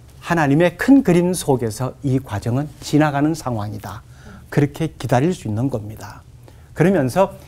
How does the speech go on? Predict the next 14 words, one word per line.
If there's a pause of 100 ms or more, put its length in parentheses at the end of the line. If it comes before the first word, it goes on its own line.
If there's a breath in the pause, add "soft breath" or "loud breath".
(120 loud breath)
형통의
의미를 (600)
이따가
조금
더 (240 loud breath)
자세히
한번
살펴보도록
하죠. (540 loud breath)
여러분
혹시
억울한
상황에
계십니까?